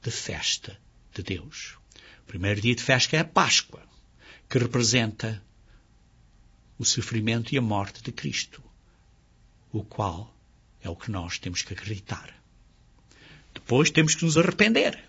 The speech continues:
que é simbolizado por sete dias de pães asmos, que representa viver completamente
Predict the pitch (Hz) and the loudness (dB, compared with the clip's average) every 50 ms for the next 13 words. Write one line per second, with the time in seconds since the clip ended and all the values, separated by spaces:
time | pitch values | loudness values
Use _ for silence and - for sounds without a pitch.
0 | - _ - - - - - - - 120 107 - - 123 117 113 123 135 131 123 | -20 _ -20 -20 -20 -20 -12 -4 -2 0 2 2 4 4 2 4 6 6 6 8
1 | 143 151 151 151 127 - - 131 113 - - - 170 208 226 - - 185 - 240 | 8 8 8 8 6 4 -2 0 4 6 8 8 8 8 8 6 2 2 4 6
2 | 233 247 254 254 240 220 - - - - - - - - - 156 - - 196 220 | 8 8 8 8 8 6 6 4 2 -4 -16 -18 -2 0 2 2 6 6 8 8
3 | 226 208 - 220 233 220 196 - - 165 156 - - - - - - - _ - | 8 8 8 8 8 6 4 2 0 -4 -6 -4 -4 -4 -4 -6 -10 -16 _ -20
4 | - - - - - - - - - 113 107 113 120 - 135 131 123 147 165 165 | -20 -20 -20 -20 -20 -20 -14 -6 -4 -2 0 0 2 4 4 6 6 8 6 6
5 | 165 - - - - - 117 139 143 113 - 147 156 160 196 - - - - _ | 4 0 -4 -6 -4 0 2 2 4 4 6 6 6 6 6 4 0 -10 -20 _
6 | - - - _ _ - _ _ - - 156 139 131 175 202 226 226 233 254 247 | -20 -20 -20 _ _ -20 _ _ 4 6 6 6 8 8 6 8 8 8 8 8
7 | 262 254 185 123 - - - - - | 8 8 8 6 2 -4 -8 -10 -10